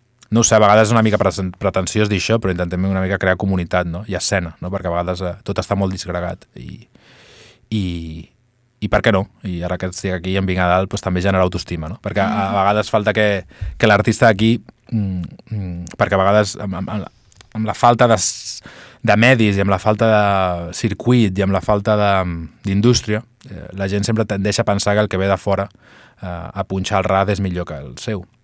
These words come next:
Speaker 1: I jo he anat a sessions del RAD o a l'Apolo on jo et puc dir que tenim D Js a Dublab que són bastant millors que ells. Eh, i tu ho sabràs també perfectament com jo. Eh, llavors, com a programadora. Eh,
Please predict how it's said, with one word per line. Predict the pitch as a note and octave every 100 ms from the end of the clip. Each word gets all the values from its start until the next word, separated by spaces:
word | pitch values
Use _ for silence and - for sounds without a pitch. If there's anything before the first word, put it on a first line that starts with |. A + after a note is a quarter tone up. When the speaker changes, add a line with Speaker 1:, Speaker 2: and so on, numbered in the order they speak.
| _ _
Speaker 1:
I | G2 F2
jo | E2
he | E2+
anat | E2+ E2+
a | F#2
sessions | F#2 F#2 F2+ E2+
del | F2+ E2+
RAD | - G#2 F2+
o | E2
a | E2
l'Apolo | E2 F#2+ F2+ G2+ G2+
on | E2+ D2+ -
jo | F#2 F#2
et | E2+
puc | G2 E2+
dir | F2+
que | F2+ F2+
tenim | E2+ F2
D | F2
Js | F2+ F#2 F#2
a |
Dublab | F#2+ F#2+ F#2+
que | -
són | G#2
bastant | G#2 B2 A#2
millors | G2 F#2
que | - E2
ells. | - - - - - -
Eh, | A#2 A2 G#2 G2 F#2+ F2+ E2+ F#2+
i |
tu | F#2+
ho | E2+
sabràs | F2+ F2+
també | F2+ F2
perfectament | F2 F#2 - F2 F2+
com | F2
jo. | - -
Eh, | G#2 G2
llavors, | G2 G2 - - - -
com | G2
a | F#2
programadora. | F2+ F2 E2 E2+ E2
Eh, | G2